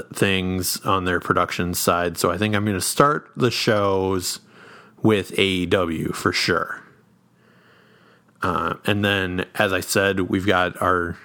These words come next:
our women's matchups that are,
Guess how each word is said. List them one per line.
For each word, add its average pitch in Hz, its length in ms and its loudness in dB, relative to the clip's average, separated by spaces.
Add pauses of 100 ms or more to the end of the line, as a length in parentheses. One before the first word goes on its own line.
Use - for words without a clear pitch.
(160)
our 113 140 4
women's 113 680 0
matchups 110 840 0
that 95 120 4
are, 90 360 0